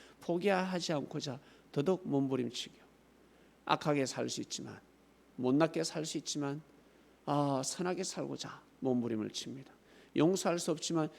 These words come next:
용서하고자 애를 쓰고 회개할 수 없지만 회개하고자 하는 마음을 가지고 삶을 살아가고 더더욱 하나님을 잘 믿고자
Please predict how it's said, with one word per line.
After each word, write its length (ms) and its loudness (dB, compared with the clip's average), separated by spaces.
용서하고자 840 0
애를 200 0
쓰고 300 -8
회개할 320 8
수 140 0
없지만 480 -2
회개하고자 480 0
하는 160 0
마음을 340 0
가지고 340 -10
삶을 380 -6
살아가고 420 -10
더더욱 500 6
하나님을 420 2
잘 140 -8
믿고자 560 -6